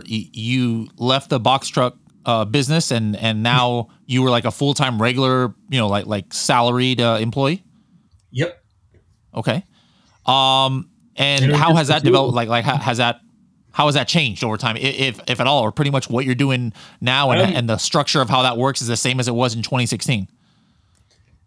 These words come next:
Speaker 2: I mean, it's, it's similar in some ways, but different in a lot. Um, you know, it started just me and him, and,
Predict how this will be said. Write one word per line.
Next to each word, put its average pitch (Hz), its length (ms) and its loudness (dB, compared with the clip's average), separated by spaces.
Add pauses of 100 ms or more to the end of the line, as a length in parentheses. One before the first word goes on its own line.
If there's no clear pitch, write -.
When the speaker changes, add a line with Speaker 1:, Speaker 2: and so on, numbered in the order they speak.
(420)
Speaker 2:
I 190 40 4
mean, 208 140 4
it's, 208 260 -4
it's 190 180 -4
similar 196 420 0
in 165 80 0
some 175 220 -2
ways, 156 260 0
but 139 140 -2
different 143 300 -2
in 143 60 0
a 135 60 0
lot. 135 380 -2
Um, 120 380 -2 (160)
you 135 100 -2
know, 135 420 0
it 139 160 -8
started 151 360 2
just 135 180 -2
me 135 200 2
and 127 100 0
him, 135 460 0 (420)
and, 120 600 0